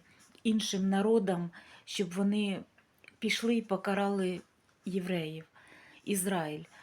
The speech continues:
А потім Він каже: «Ви сильно жорстоко вчинили з євреями», і потім карав ті народи.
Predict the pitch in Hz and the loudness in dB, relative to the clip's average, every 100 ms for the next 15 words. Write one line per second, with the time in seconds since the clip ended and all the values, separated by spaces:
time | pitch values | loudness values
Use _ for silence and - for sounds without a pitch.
0 | - - 196 277 302 233 196 214 233 233 | -14 -4 -2 0 0 4 4 6 4 2
1 | 208 180 165 165 160 - _ _ _ _ | 0 0 -4 -8 -10 -14 _ _ _ _
2 | - - 202 226 226 - 262 247 214 196 | -20 -6 2 2 2 0 2 4 4 2
3 | 196 202 - - 214 196 - 175 170 - | 0 -2 -2 2 2 2 0 -4 -4 -8
4 | - 185 180 170 160 160 156 - - - | -4 -2 0 0 -2 -4 -8 -14 -20 -20
5 | - - 175 190 180 175 160 156 156 156 | -16 -8 -2 0 0 0 -2 -4 -6 -8
6 | - 190 - 240 240 196 196 190 175 165 | -6 -6 -2 -2 2 0 0 -2 -2 -6
7 | - _ _ - 196 190 185 165 151 156 | -10 _ _ -6 0 0 0 -2 -6 -10